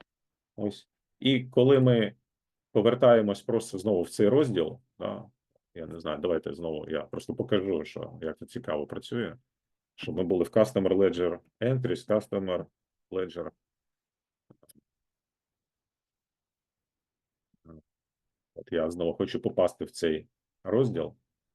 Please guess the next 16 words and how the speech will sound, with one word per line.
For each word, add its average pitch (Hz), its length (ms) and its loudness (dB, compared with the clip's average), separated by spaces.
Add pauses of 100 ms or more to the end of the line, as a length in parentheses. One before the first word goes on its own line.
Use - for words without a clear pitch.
(1300)
От 87 220 -4
я 85 80 0
можу 87 260 -2
вийти, 90 440 2 (320)
от - 220 -16
він, - 220 -14
да, 90 200 -10 (280)
от, 85 280 -12
от 87 220 -4
він 78 260 -4 (100)
повноцінний. 87 580 -2 (400)
Знову 101 320 6
я 98 220 8
можу 92 300 0
зайти 98 500 4
в 87 440 0